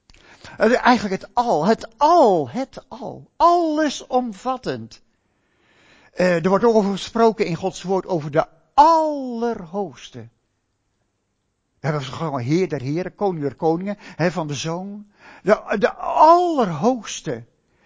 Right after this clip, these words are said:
Zeg, dat zegt Paulus ook in Efeze, geplaatst boven alle overheid en macht en kracht, niet alleen nu, maar ook in de toekomende eeuwen. De Almachtige, de Allerhoogste, de Alwetende.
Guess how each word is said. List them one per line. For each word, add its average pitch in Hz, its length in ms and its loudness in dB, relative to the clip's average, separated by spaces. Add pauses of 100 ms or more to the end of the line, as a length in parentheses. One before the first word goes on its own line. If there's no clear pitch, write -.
(160)
Zeg, 151 260 -8
dat 156 160 -8
zegt - 180 -12
Paulus 131 280 -6
ook 143 100 -8
in 147 60 -6
Efeze, 170 680 -6
geplaatst 214 680 -4
boven 269 460 0 (320)
alle 330 560 6
overheid 262 640 4
en 208 260 -2
macht 311 340 0
en 170 220 -4
kracht, 233 440 -4 (180)
niet 214 200 2
alleen 180 260 6
nu, 254 180 2
maar 226 120 2
ook 262 140 0
in 254 60 2
de 214 80 0
toekomende 277 680 0
eeuwen. 190 500 0 (280)
De 160 400 -4
Almachtige, 226 1040 2
de 143 180 0 (200)
Allerhoogste, 254 1300 4 (600)
de 156 280 2 (280)
Alwetende. 202 1600 -2